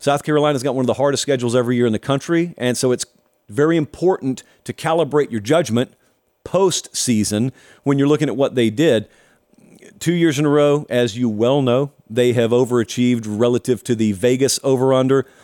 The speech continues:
That new offensive coordinator move that Shane Beamer made, Dowell Logan's from Arkansas, one of the most important moves in the assistant coaching world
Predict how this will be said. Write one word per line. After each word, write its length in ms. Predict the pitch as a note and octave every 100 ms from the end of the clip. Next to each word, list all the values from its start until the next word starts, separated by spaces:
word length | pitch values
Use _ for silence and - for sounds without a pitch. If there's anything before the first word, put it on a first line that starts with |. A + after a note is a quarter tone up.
| _ _ _ _ _
That 580 | - A2+ A2 F3 G#3 D#3
new 300 | F3+ G3 F3
offensive 440 | E3+ E3+ D#3 B2
coordinator 520 | - D#3 C3+ B2 G#2+
move 320 | G#2+ A2 G#2+
that 120 | G2+ -
Shane 320 | B2+ B2 A2
Beamer 280 | A#2 A#2 F#2+
made, 320 | F2 D2 C#2+ F2+
Dowell 280 | A#2 A#2+ A2+
Logan's 340 | A#2+ C3 B2
from 340 | - G#2+ G2 -
Arkansas, 540 | A#2 B2 A#2+ C#3 C3+ B2+ _ _ _ _ _ _ _ _ _ _ _ _ _ _
one 240 | B2 C3
of 180 | C#3 A#2
the 160 | C3 B2
most 300 | B2 A#2 -
important 540 | A2 - C#3 D#3 D#3+
moves 580 | D3+ C#3+ G2+ F#2+ G2 - _ -
in 140 | B2+
the 120 | B2+
assistant 540 | A2+ - F3+ - C3 -
coaching 500 | A#2 G2+ - F2 D#2+ _ _ _
world 380 | F#2 F#2+ E2+ G2